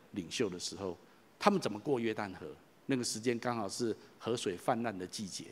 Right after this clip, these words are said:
神跟约书亚这么说：“你要吩咐抬约柜的祭司说，你们到约旦河水的边的时候，这些抬约柜的祭司要踩入河水里面，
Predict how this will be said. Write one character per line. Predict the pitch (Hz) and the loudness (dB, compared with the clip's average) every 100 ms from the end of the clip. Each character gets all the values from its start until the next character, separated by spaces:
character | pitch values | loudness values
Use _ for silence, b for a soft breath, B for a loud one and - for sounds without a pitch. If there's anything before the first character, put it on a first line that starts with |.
| - b b b b | -16 b b b b
神 | - - 107 | -4 0 2
跟 | 120 120 | 2 4
约 | 113 | 4
书 | 117 120 | 4 0
亚 | 92 | 2
这 | 98 | 0
么 | 98 95 | -2 -4
说 | - 95 95 B | -4 -4 -4 B
：“你 | - | -4
要 | 110 | -2
吩 | 113 - 127 | 0 2 2
咐 | 131 117 101 - | 2 0 -2 -8
抬 | - 92 104 117 | -6 -2 0 2
约 | 175 165 | 6 6
柜 | 165 165 | 6 4
的 | 107 | 4
祭 | 104 143 117 | 0 -2 -2
司 | - 107 | -2 -4
说， | - 110 110 | 2 4 4
你 | 110 | 2
们 | 110 | 2
到 | - - | 4 4
约 | 202 202 | 6 10
旦 | 202 170 | 10 8
河 | 135 131 | 4 4
水 | 160 - | 6 4
的 | 92 | 2
边 | 101 131 131 | 4 4 4
的 | |
时 | 110 - | 2 4
候， | 123 117 B B B - | 6 6 B B B 6
这 | 220 | 8
些 | 196 202 | 10 10
抬 | 196 - | 8 6
约 | 165 196 | 8 8
柜 | 196 214 | 8 8
的 | 156 | 8
祭 | 143 196 | 6 4
司 | 170 - 170 175 - | 2 4 4 2 6
要 | 185 147 123 | 8 10 8
踩 | - - - 107 92 123 | 2 0 0 0 0 4
入 | 220 165 110 - - - | 6 4 2 -8 -20 -10
河 | - 117 | 2 4
水 | 123 | 6
里 | 101 92 | 2 0
面， | 110 | -2